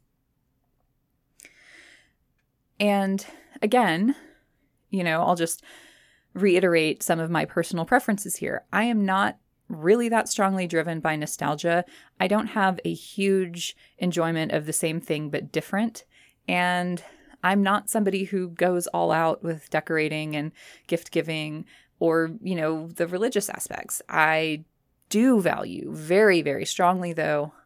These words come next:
connection. And so I choose traditions that make me feel connected to others, either in the here and now or to my personal and family past.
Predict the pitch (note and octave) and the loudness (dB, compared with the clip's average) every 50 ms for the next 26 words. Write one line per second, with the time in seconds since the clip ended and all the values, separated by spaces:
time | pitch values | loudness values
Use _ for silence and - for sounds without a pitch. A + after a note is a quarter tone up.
0 | _ _ - - - F#3 F3+ F3+ - - - F3+ E3+ E3+ E3 E3 E3+ - _ _ | _ _ -16 -6 0 0 0 0 -2 -8 -6 -6 -4 -4 -4 -6 -8 -10 _ _
1 | - - - - _ _ - F3+ F3 F3 F3 - G3 F3+ E3+ E3+ E3+ - - - | -20 -20 -20 -20 _ _ -2 0 0 0 0 0 2 2 2 2 0 -2 -4 -2
2 | G3+ F#3+ F#3 - - - D#3+ E3 D#3+ - F3+ E3 E3 - - - E3 D#3+ D3 - | -2 -2 -2 -4 -6 -4 -4 -2 -2 -2 -4 -4 -4 -4 -6 -6 -4 -6 -6 -6
3 | - E3 D#3 - - E3 D#3+ D#3 - - F3 E3 D3 - - - D#3+ D3+ D3+ - | -8 -10 -8 -4 -2 -2 -2 -2 -4 -4 -4 -4 -4 -4 -4 -6 -6 -6 -6 -8
4 | - - - E3+ E3 - D3 C#3 - F#3 - - - - E3+ E3 D#3+ D#3 D#3 D#3 | -10 -4 -2 -2 -2 -2 -2 -4 -4 -6 -10 -8 -4 -2 -2 -2 0 0 -2 -2
5 | - - D#3+ E3 D#3+ - - E3 D#3 D#3 D#3 D3+ D#3 D#3 D#3 D3+ D#3 E3 E3+ F3+ | -2 -2 -4 -6 -6 -6 -4 -4 -2 -2 -4 -4 -4 -2 0 0 2 2 0 0
6 | G3 A3 A3 - - - - - _ - - F#3+ F#3 F3+ F3 - - F#3+ F3 D#3+ | -2 -2 -6 -10 -20 -20 -20 -20 _ -2 2 4 4 4 2 0 -2 -2 -2 -2
7 | - - E3+ E3 - - F3 E3 D#3+ E3 - E3 - E3 D3+ D3 - D3+ - - | 0 0 -2 -2 -2 -4 -6 -4 -4 -4 -6 -6 -6 -4 -4 -4 -4 -6 -6 -4
8 | - - - - - - - - | -4 -4 -4 -6 -12 -14 -14 -16